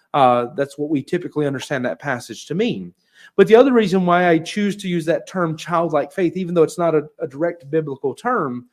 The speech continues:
uh, is because of the fact that we understand this, that when we talk about children and the way they receive something, the faith they put in it, is as an adult, when I tell you something, sometimes I have to have some of the silliest arguments you can imagine, because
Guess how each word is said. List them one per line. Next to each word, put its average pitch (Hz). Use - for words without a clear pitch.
uh, 151
is 208
because 185
of 170
the 151
fact 156
that 151
we 180
understand 151
this, -
that 139
when 151
we 185
talk 196
about 160
children 156
and 135
the 131
way 147
they 143
receive 131
something, 117
the 117
faith 147
they 135
put 147
in 160
it, 110
is 147
as 220
an 214
adult, 156
when 143
I 160
tell 160
you 180
something, 190
sometimes 208
I 160
have 165
to 160
have 151
some 156
of 131
the 127
silliest 180
arguments 135
you 143
can 135
imagine, 117
because 113